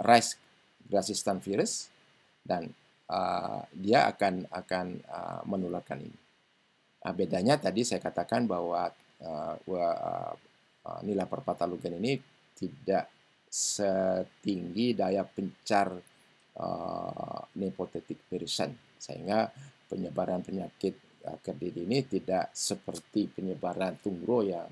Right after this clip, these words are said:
eh, satu tanaman terserang dalam satu areal, dalam waktu tidak lama seluruh tanaman itu kena, karena seiring dengan berpencarnya,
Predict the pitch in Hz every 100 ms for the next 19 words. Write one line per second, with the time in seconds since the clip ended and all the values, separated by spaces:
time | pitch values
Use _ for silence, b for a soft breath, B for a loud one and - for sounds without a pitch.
0 | - B B B _ - 87 95 90 -
1 | 87 90 87 - - _ _ _ _ _
2 | _ - 95 92 101 95 98 92 101 104
3 | 110 92 90 90 - 87 90 87 95 139
4 | 135 101 87 85 85 85 - 95 90 87
5 | 80 85 101 131 101 92 92 90 85 90
6 | 113 - - 101 - 78 - 87 113 -
7 | 73 95 107 90 78 85 - - - 82
8 | - 90 82 87